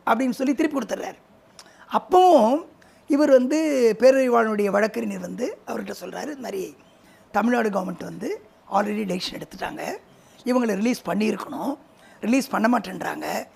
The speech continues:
அப்படின்னு சொல்லும் பொழுது, உச்சநீதிமன்றம் கவர்னருக்கோ அல்லது வந்து தமிழக அரசுக்கோ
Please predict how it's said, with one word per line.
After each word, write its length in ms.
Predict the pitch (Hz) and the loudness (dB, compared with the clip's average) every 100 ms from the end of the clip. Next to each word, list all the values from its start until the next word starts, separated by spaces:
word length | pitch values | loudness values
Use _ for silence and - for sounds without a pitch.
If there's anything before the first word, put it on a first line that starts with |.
| _ - | _ 0
அப்படின்னு 320 | 214 220 302 | 0 4 4
சொல்லும் 320 | 285 254 240 | 4 2 0
பொழுது, 520 | 208 160 156 214 277 311 - - - | -2 -8 -4 -2 -2 -6 -16 -20 -12
உச்சநீதிமன்றம் 1040 | - 185 311 330 269 214 175 156 160 214 285 _ _ _ _ _ - 175 | -8 -2 0 2 2 0 -6 -10 -10 -8 -10 _ _ _ _ _ -8 0
கவர்னருக்கோ 840 | 196 262 311 277 220 - 277 294 294 - | 4 6 6 4 -2 2 4 4 2 -2
அல்லது 340 | 240 240 226 | 2 4 4
வந்து 300 | 208 214 240 | 2 -4 -6
தமிழக 480 | 233 208 240 269 254 | -6 -2 4 4 4
அரசுக்கோ 640 | 202 190 214 - 240 254 | -2 -4 -10 -2 2 4